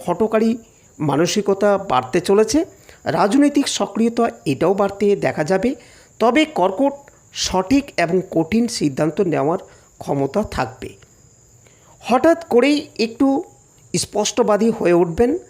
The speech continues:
তবে অতিরিক্ত স্পষ্টবাদী না হওয়া আপনার ক্ষেত্রে মঙ্গলজনক হবে। এই সময় প্রেমিকাকে প্রপোজ করতে পারেন,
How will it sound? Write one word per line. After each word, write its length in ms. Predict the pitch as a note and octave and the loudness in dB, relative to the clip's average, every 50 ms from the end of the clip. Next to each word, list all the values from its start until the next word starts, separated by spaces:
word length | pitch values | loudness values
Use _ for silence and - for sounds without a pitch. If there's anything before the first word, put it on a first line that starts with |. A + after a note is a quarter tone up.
| - - - _ _ _ | -20 -20 -20 _ _ _
তবে 300 | - F#3+ G3+ A#3 C#4 C#4 - - | -2 0 2 2 2 0 0 0
অতিরিক্ত 460 | - F#3+ F#3+ D4 C#4+ D4+ D4 - - C#4 | 0 2 2 2 2 2 0 0 0 0
স্পষ্টবাদী 760 | B3+ G3 - - - A3 A3 - - A#3+ A3+ A#3 A#3 B3 G#3+ A3 | 0 0 -2 -4 -4 -4 -4 -2 -2 0 2 2 2 0 0 0
না 180 | E3+ D3 C#3 | -2 -2 -2
হওয়া 300 | - - F#3 F3+ G3+ A#3+ - - - _ _ - _ _ | -2 -2 -2 -2 -2 -2 -6 -12 -20 _ _ -20 _ _
আপনার 380 | - C3 - - - D#3+ E3 - | -4 -4 -4 -2 -2 -2 -2 0
ক্ষেত্রে 420 | - F#3 - - - A#3+ B3 D#4 - - - _ _ - | -2 -4 -4 -4 -4 -4 -4 -4 -4 -10 -20 _ _ -8
মঙ্গলজনক 680 | - D3+ C3 C3+ C3+ C#3 C#3 C3 E3+ D#3 F#3 A#3 A#3 | -4 -2 0 0 2 0 0 0 0 0 0 0 0
হবে। 280 | - D3+ - - - - - - - - - _ _ _ | -2 -8 -8 -8 -8 -12 -12 -18 -20 -20 -20 _ _ _
এই 180 | F3 G#3 C4+ C#4+ | 0 2 2 2
সময় 360 | - - A3+ G3+ G#3 A#3 A#3+ | 0 0 0 2 2 2 2
প্রেমিকাকে 640 | A#3+ - F#3 E3+ F3 F#3+ F#3+ - G#3 G#3 - A3 G#3+ | 2 0 0 2 2 2 2 0 -2 0 2 0 0
প্রপোজ 420 | G#3+ - - D3+ - - F#3 - - | 0 0 -4 -4 -2 -2 -4 -4 -2
করতে 340 | - F#3 E3+ - - F#3 - | -4 -4 -4 -2 -2 -4 -4
পারেন, 420 | - - C3 C3 D3 F#3+ B3 | -2 -4 -2 0 2 0 0